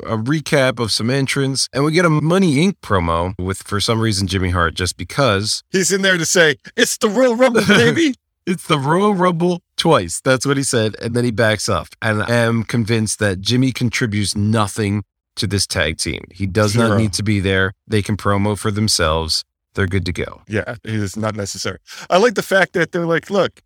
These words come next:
Speaker 2: we're gonna be in there, but we're a team." And,
Speaker 1: Mm-hmm.
Speaker 2: you know, sometimes the team, like, looks at each other, is like, "Oh, well, you know, if it gets down to you and me, we're just gonna,"
Speaker 1: Yeah.
Speaker 2: everything. He's like,
Speaker 1: Yeah.
Speaker 2: "You know, I think I'm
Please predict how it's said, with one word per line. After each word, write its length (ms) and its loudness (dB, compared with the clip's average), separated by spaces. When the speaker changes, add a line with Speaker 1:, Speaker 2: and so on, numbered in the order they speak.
Speaker 2:
we're 140 0
gonna 160 2
be 120 2
in 120 0
there, 340 0
but 80 -2
we're 200 2
a 60 -4
team." 540 -4
And, 380 4
Speaker 1:
Mm-hmm. 220 -14
Speaker 2:
you 100 0
know, 80 2
sometimes 380 -4
the 100 -10
team, 260 0
like, 240 2
looks 220 0
at 100 -2
each 140 -2
other, 140 2
is 100 -4
like, 160 -2
"Oh, 340 -2
well, 340 2
you 160 -2
know, 140 0
if 100 0
it 100 -8
gets 180 -2
down 180 2
to 60 0
you 140 2
and 100 -2
me, 400 0
we're 240 -2
just 180 -8
gonna," 280 -4
Speaker 1:
Yeah. 300 2
Speaker 2:
everything. 300 -6
He's 140 -6
like, 100 4
Speaker 1:
Yeah. 120 2
Speaker 2:
"You 60 0
know, 140 0
I 140 6
think 220 -2
I'm 140 0